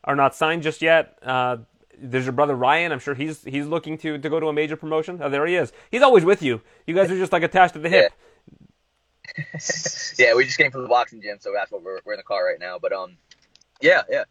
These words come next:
Speaker 2: I got, definitely have some teammates that are, that are, that are dabbling with the idea. It just opened their eyes too to show, like,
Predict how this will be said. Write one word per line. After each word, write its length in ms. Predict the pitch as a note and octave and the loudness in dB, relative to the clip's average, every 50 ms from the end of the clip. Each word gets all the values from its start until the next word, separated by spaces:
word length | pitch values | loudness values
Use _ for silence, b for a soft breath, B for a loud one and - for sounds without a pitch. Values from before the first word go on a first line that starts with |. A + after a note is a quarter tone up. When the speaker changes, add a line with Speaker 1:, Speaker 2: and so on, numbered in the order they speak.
| _ _ _ | _ _ _
Speaker 2:
I 80 | - A#2+ | -12 -8
got, 80 | C3+ | -8
definitely 240 | B2 - - - D3 | -6 -6 -6 -8 -8
have 80 | C#3 - | -20 -20
some 80 | B2 | _
teammates 320 | A2 - A#2+ A2 G#2+ - - | _ -20 -20 -18 -16 -8 -4
that 140 | A2+ G#2 G#2 | -4 -2 -2
are, 160 | G2+ G2 F#2 - | -2 -4 -6 -4
that 100 | G#2 G2 | -4 -4
are, 160 | G2 F#2 F2+ | -4 -4 -6
that 100 | F#2 G2 | -6 -4
are 80 | F2+ F2+ | -4 -2
dabbling 320 | F#2+ G2+ G2+ - G2 F#2+ | -2 -4 -4 -4 -6 -10
with 100 | F2 - | -12 -12
the 100 | F#2+ F#2 | -10 -8
idea. 300 | F2 F2 E2+ F2 F2 F2 F2 _ _ - G2 F2+ - | -8 -8 -8 -6 -8 -8 -8 _ _ -12 -12 -10 -8
It 160 | - A#2 - | -8 -10 -8
just 160 | D3 D3 - - | -8 -4 0 0
opened 240 | C#3+ C3 C#3 C3+ C3+ | 0 0 0 0 2
their 160 | C#3 C#3 - | 4 4 6
eyes 260 | C3 C3 C3 B2+ - | 6 6 4 4 0
too 200 | - E3+ E3+ D3+ | -6 -10 -10 -10
to 60 | C3+ | -10
show, 260 | - - C3+ B2+ A#2+ A2+ | -4 0 2 2 2 2
like, 160 | - - _ | 0 -2 _